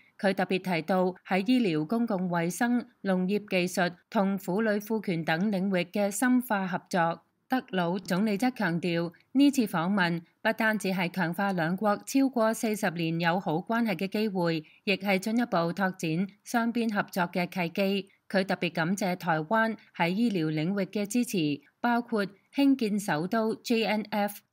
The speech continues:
氣候智慧醫院嘅合作項目，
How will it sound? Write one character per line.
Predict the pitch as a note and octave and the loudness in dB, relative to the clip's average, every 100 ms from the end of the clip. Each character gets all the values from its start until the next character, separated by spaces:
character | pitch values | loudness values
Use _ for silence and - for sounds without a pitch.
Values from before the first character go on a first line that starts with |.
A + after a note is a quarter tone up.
| _ - | _ -2
氣 | G#3 G3+ | 0 2
候 | F#3+ F3+ | 2 2
智 | G3+ G3+ | 0 0
慧 | G3 | 2
醫 | G#3 A#3 | 2 2
院 | F3+ G3+ | 2 0
嘅 | G#3 G3+ | 0 0
合 | F#3+ | -2
作 | F3 G3+ F3+ | -2 0 0
項 | F3 E3 | 0 -2
目， | E3 | -2